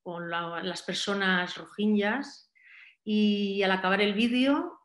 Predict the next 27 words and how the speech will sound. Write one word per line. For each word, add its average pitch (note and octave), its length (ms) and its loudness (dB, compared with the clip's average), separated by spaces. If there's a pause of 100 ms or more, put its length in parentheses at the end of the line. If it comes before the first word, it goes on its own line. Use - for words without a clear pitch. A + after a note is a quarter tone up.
(120)
mm, F#3+ 640 -4
daré F3+ 240 -4
paso F#3 420 -2
a, E3 400 -2
bueno, D#3 240 -12
Igor F3+ 260 -6
ya F3+ 100 0
nos, - 760 -8
nos F3 200 -12
hará E3+ 120 -4
su F#3 160 -6
presentación F#3+ 760 0
sobre F3 640 -4 (460)
quiénes A3 280 0
son F#3 380 0
los F3+ 120 0
refugiados F#3 480 -2
rohingyas, G#3 720 -4
eh, F#3 380 -10 (160)
cuál G#3 140 0
es G#3 80 0
su G#3 80 -4
situación F#3 440 -4
actual, F#3 480 -2
de G3 60 -2
dónde G#3 240 2
vienen A3 560 0